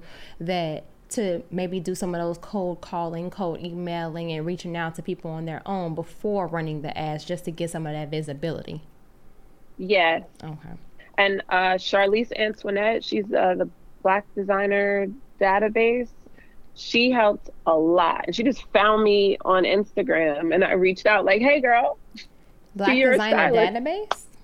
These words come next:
Speaker 1: Yeah,
Speaker 2: Yeah.
Speaker 1: look that up. Hold on. Black
Speaker 2: I think
Speaker 1: Designer
Speaker 2: that's what it's
Speaker 1: Database.
Speaker 2: called.
Speaker 1: Yeah,
Speaker 2: Yeah,
Speaker 1: I'm
Speaker 2: she
Speaker 1: following.
Speaker 2: was
Speaker 1: Here it goes.
Speaker 2: the, um,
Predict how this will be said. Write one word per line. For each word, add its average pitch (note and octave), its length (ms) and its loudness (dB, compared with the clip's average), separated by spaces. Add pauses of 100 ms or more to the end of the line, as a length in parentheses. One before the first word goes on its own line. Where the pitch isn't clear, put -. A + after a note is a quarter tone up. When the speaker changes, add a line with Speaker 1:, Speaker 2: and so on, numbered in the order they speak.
(380)
Speaker 1:
Yeah, F#3+ 160 -8
Speaker 2:
Yeah. F#3 340 4
Speaker 1:
look - 100 -2
that C#4 200 -4
up. D4 300 -6 (100)
Hold D4 200 -14
on. D#3 320 -12 (420)
Black A#3 220 -14
Speaker 2:
I A#3 300 -16
think B3+ 160 0
Speaker 1:
Designer - 20 -6
Speaker 2:
that's A#3+ 200 -4
what A#3 100 0
it's G#3+ 80 -2
Speaker 1:
Database. G3+ 40 -18
Speaker 2:
called. G3 340 -4 (920)
Speaker 1:
Yeah, G#3+ 80 -8
Speaker 2:
Yeah, G3 180 4
Speaker 1:
I'm F#3+ 200 -6
Speaker 2:
she - 40 -20 (240)
Speaker 1:
following. B3 40 2
Speaker 2:
was A#3+ 340 2
Speaker 1:
Here A3 140 -10
it C#3+ 100 -12
goes. D#3 480 -14
Speaker 2:
the, G#3+ 320 0 (340)
um, F#3+ 600 0